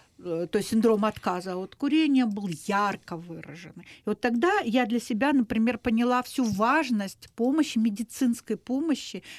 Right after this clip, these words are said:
тем людям, которые не могут отказаться от курения, или хотя бы как можно снизить эффект от вредного воздействия табака на организм,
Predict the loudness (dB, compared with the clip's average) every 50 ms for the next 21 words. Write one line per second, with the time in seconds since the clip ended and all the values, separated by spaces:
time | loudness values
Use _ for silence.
0 | -20 _ -2 0 2 2 4 2 2 2 2 2 2 0 0 0 -4 -6 -8 -6
1 | -6 -6 -4 -4 -2 0 0 2 4 6 6 6 6 4 2 -2 -6 -10 -14 -20
2 | _ _ -20 -20 -20 -20 -20 -12 -10 -10 -8 -6 -6 -6 -6 -4 -4 -6 -6 -6
3 | -10 -12 -14 -14 _ _ -12 -12 -10 -10 -10 -12 -12 -10 -4 -2 0 0 0 0
4 | 0 -2 -2 0 0 0 2 0 0 -2 -2 -2 -2 -2 0 0 2 2 2 2
5 | 0 -2 -2 -2 -2 0 4 6 8 8 8 6 6 2 -4 -8 -12 -20 -20 -20
6 | -20 -18 -10 -6 -6 -6 -2 0 0 0 -2 -4 -8 -14 -8 -6 -4 -4 -4 -6
7 | _ _ _ -14 -8 -4 -2 0 0 0 0 -2 -4 -4 -4 -6 -6 -6 -8 -8
8 | -10 -12 -12 -12 -14 _ _ -20 -20 -20 _ -16 -16 -16 -16 -18 -20 _ -20 -20
9 | -20 _ _ _ -6 -4 -4 -4 -6 -8 -10 -8 -8 -8 -8 -10 -12 -16